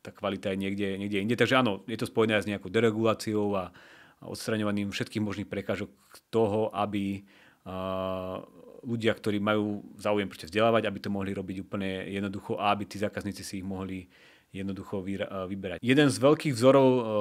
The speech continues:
slovenského školstva je Fínsko, ktoré, eh, je ospevované a, a áno, majú aj kvalitných učiteľov, asi dobré vzdelanie a celé to tam funguje, eh, dobre.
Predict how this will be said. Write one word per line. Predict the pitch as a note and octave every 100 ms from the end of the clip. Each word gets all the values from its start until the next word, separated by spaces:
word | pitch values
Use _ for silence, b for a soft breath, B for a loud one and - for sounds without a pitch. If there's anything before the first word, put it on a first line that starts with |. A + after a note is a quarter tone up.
| G2+
slovenského | C3 C3+ C3 B2+ G#2+
školstva | - A#2 - B2
je | A2
Fínsko, | G#2 G2 - B2 D3+ - _ b b b -
ktoré, | - A2 G#2 G#2 G#2 G#2 G#2 G2+ G2+
eh, | F#2+ G2 G2 G2 G2+
je |
ospevované | A2+ - A#2+ A2+ A2+ A2+ A2+ A2
a, |
a | G2 F#2+ F#2 - D3 F#2 F#2 F2+ - _ B B B
áno, | G#2+ A2
majú | G#2 A#2+ A2+
aj | G#2+ G#2 G2 F#2+
kvalitných | A2 A2+ F#2
učiteľov, | G#2+ A#2+ B2 A#2 A2+ A2 G#2 -
asi | - G2 F2+ F2+ F#2+ F#2
dobré | G#2 G2+
vzdelanie | E2+ G#2+ A2+ A#2 A#2 A2+
a | F#2+ F2+
celé | - G#2
to | G2+
tam | G2+
funguje, | - A2 G#2 G#2 G#2 G2+
eh, | - - - - F#2 F#2 F#2 F2
dobre. | G2+ G#2+ B2+ D3